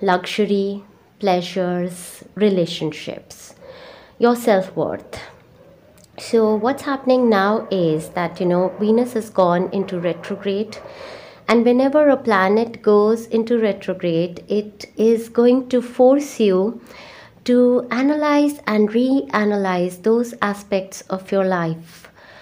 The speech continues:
um, which are, of course, pertaining to the energies of the planet. So here what Venus is emphasizing right now is you to focus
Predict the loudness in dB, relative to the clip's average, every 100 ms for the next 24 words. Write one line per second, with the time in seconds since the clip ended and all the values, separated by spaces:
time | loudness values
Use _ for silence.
0 | -20 -20 -20 _ 0 2 4 2 0 -4
1 | -12 -20 -20 -20 -12 -2 0 2 0 0
2 | 2 0 2 -2 -2 0 0 0 0 -4
3 | -2 -2 0 0 0 -2 -4 -4 -6 -6
4 | -8 -4 -4 -4 -6 -8 -10 -8 -8 -4
5 | 0 2 2 2 0 -2 -4 -16 -20 -20
6 | -20 -20 -20 -20 -20 -2 2 2 2 2
7 | 0 0 0 -2 -4 -2 -2 0 -2 0
8 | 0 0 0 0 2 2 0 -2 -8 -20
9 | -20 -18 -2 4 4 2 -2 -4 0 2
10 | 0 -6 -4 -2 -2 -2 -6 -6